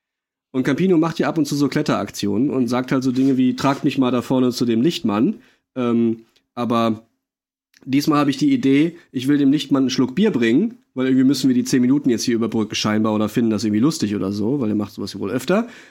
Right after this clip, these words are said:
Und er hatte sich eine Dose Bier aufgemacht und hat sich von der Menge tragen lassen, hat sich so reingeschmissen, so Crowdsurfing-mäßig auf dem Rücken. Und dann wurde er da so hingeschuggelt, was ewig gedauert hat, mit so untermalter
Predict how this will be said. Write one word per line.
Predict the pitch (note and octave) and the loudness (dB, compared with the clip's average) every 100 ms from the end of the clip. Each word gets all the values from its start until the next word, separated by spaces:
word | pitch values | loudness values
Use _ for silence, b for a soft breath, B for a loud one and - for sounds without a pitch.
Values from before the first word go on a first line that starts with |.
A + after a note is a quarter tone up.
| B | B
Und | |
er | C3+ | -4
hatte | C#3+ | -2
sich | B2+ | 0
eine | B2+ | 0
Dose | A2+ A#2 A2 | 0 0 0
Bier | B2+ C#3+ | -2 0
aufgemacht | E3 - F#3+ C4+ - - _ _ _ _ _ - | -2 0 0 0 -4 -20 _ _ _ _ _ -6
und | C#3 | -4
hat | D3+ | -4
sich | D#3+ D#3+ - | -4 -6 -6
von | - D3+ | -4 -2
der | C#3+ | 0
Menge | C#3+ B2+ | 2 0
tragen | - G#2+ G#2 | -2 -2 -2
lassen, | G2+ A#2 | -2 -2
hat | |
sich | A#2+ A#2 | -2 -2
so | |
reingeschmissen, | A2 A2+ D3 - F3+ F3+ E3+ | 0 2 2 2 0 0 0
so | C#3+ | 0
Crowdsurfing-mäßig | C3 - B2+ C3+ E3+ E3+ F#3 E3+ F3+ G3 D3+ | -2 -4 -4 0 -2 0 2 2 2 0 -2
auf | C3 | 0
dem | A#2 | 2
Rücken. | B2 D3 C4 C4+ B B B - | 0 2 0 0 B B B -4
Und | C#3 | 0
dann | C3+ B2+ | 0 2
wurde | C#3+ | 2
er | C3 | 2
da | A#2+ | 2
so | A#2+ | 2
hingeschuggelt, | B2+ F3 - G3 G#3 A#3+ | 2 2 2 0 2 0
was | D3 - - | 0 0 2
ewig | D3+ D3+ C3+ | 4 4 0
gedauert | C#3+ C#3+ C#3+ D3 | -2 0 0 0
hat, | G3 A#3 | -2 -2
mit | C#3+ C3 | -2 0
so | C3+ | 0
untermalter | B2+ C3 A#2+ B2+ B2+ A#2+ | 0 0 0 0 0 -2